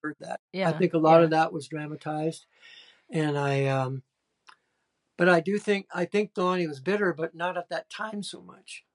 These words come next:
Speaker 1: You know, they made him look
Speaker 2: Mm-hmm.
Speaker 1: like, "I'm done here, and we're leaving, and we're loners," and all that.
Speaker 2: Mm.
Speaker 1: But it doesn't matter again, because on the overview of the movie, they told the story, they captured the,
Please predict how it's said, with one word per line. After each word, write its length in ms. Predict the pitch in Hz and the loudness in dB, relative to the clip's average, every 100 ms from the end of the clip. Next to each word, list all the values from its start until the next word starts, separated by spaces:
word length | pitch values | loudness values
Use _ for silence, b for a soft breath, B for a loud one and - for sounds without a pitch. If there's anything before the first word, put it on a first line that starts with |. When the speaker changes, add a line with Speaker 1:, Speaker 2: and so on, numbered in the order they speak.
| _ - | _ -10
Speaker 1:
You 100 | 180 | -10
know, 60 | - _ _ _ | -10 _ _ _
they 120 | 180 | -4
made 180 | 160 165 | 0 2
him 140 | 165 160 | 2 2
look 140 | 165 | 0
Speaker 2:
Mm-hmm. 100 | 156 | 0
Speaker 1:
like, 180 | 151 151 | -2 -2
"I'm 200 | 156 147 | -6 -4
done 280 | 139 151 151 | -2 0 2
here, 260 | 139 143 143 | 2 2 2
and 120 | 139 | 2
we're 120 | 143 | 2
leaving, 480 | 143 139 143 143 139 | 2 2 2 0 -2
and 220 | 135 127 | -4 -6
we're 260 | 131 135 139 | -6 -4 -6
loners," 580 | 143 143 143 139 143 | -6 -6 -6 -6 -6
and 80 | 156 | -8
all 120 | - | -10
that. 840 | 185 - _ - - - - - 185 | -12 -18 _ -20 -20 -18 -14 -8 -4
Speaker 2:
Mm. 200 | 170 156 | -2 6
Speaker 1:
But 160 | 208 | 8
it 120 | 202 | 8
doesn't 320 | 196 208 202 190 | 4 2 0 0
matter 320 | 190 185 170 | 0 2 2
again, 320 | 156 156 156 | 0 -2 -4
because 320 | 156 - 147 | -4 -4 -6
on 120 | 147 | -4
the 120 | 151 165 | -4 0
overview 440 | 175 170 165 165 160 | 2 2 2 2 0
of 100 | 147 | -2
the 60 | 151 | -2
movie, 440 | 160 170 151 147 | 2 2 0 -6
they 140 | 143 143 | -8 -10
told 300 | - 180 175 | -2 0 0
the 60 | |
story, 420 | 160 - 165 165 | -4 4 8 8
they 200 | 151 151 - _ - | 6 0 -4 _ 0
captured 500 | 185 190 - 190 156 | 6 6 6 -4 -2
the, 180 | 165 | -4